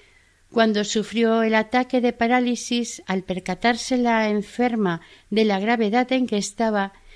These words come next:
se encomendó con gran fervor a San José Oriol,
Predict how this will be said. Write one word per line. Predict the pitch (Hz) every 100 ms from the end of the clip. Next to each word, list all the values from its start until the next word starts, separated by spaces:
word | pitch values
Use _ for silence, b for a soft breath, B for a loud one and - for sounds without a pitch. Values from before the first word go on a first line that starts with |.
| b
se | - 269
encomendó | 254 240 285 294 226 214 247 262
con | 240 233
gran | 247 302
fervor | 294 196 185 220 220 208 B B
a | 226
San | 220 202 175
José | - 165 - 190 175 -
Oriol, | 160 165 214 208